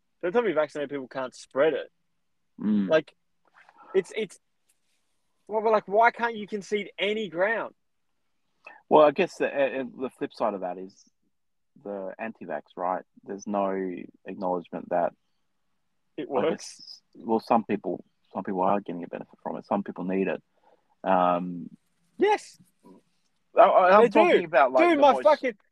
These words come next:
Speaker 1: man, I'm glad my parents are vaccinated. I want my fucking granddad to be vaccinated. Like, man, like, I just, I, I
Speaker 2: But, oh, your, your granddad's old school from, like,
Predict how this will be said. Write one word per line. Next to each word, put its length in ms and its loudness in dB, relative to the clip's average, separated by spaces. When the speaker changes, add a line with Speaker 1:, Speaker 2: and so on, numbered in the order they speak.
Speaker 1:
man, 120 0
I'm 180 0
glad 360 2
my 120 -4
parents 360 -8
are 60 -12
vaccinated. 640 -8
I 80 -4
want 320 -4
my 120 -4
fucking 360 -8
granddad 460 -4
to 40 -20
be 100 -14
vaccinated. 640 -8
Like, 180 2
man, 220 0
like, 200 -2
I 60 -4
just, 320 -6
I, 180 0
I 220 0
Speaker 2:
But, 160 -6
oh, 100 -2
your, 200 -12
your 120 -10
granddad's 480 -16
old 180 -12
school 320 -20
from, 160 -14
like, 220 -10